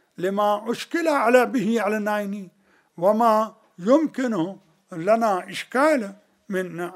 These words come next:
من إشكال على النايني. لكن فعلًا فقد فد متى بعنوان حرشة. وأنه نحن نعلم عموماته في الكتاب والسنة، ونعلم بوجود مخصصات،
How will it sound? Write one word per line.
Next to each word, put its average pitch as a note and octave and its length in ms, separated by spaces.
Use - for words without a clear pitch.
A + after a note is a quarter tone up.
من F3+ 220
إشكال G#3 500
على E3+ 200
النايني. C3 480
لكن F#3+ 280
فعلًا E4 480
فقد D4 360
فد G#3 220
متى C4 320
بعنوان G#3 560
حرشة. C#3 420
وأنه A3+ 1600
نحن C#4+ 400
نعلم D#4+ 460
عموماته A#3+ 960
في B3+ 120
الكتاب F#3+ 500
والسنة، C#3+ 420
ونعلم F4 760
بوجود B3+ 440
مخصصات، D#3+ 800